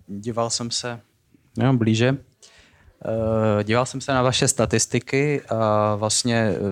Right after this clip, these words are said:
v mládeži, v juniorech, eh, na reprezentační úrovni, na mistrovství světa jste byl, eh, mnohem,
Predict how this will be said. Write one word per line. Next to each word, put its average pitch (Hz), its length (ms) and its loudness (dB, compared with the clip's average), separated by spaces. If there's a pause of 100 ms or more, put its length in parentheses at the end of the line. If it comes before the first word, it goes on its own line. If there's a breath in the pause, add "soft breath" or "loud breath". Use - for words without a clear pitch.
(520)
v 98 120 -16
mládeži, 104 540 0
v 104 60 -4
juniorech, 107 840 0
eh, 104 40 -12 (500)
na 104 160 -2
reprezentační 107 880 -4
úrovni, 110 440 -6
na 107 60 -4
mistrovství 110 460 -8
světa 113 420 0
jste - 200 -4
byl, 110 380 2 (580 soft breath)
eh, 101 360 2
mnohem, 104 680 -4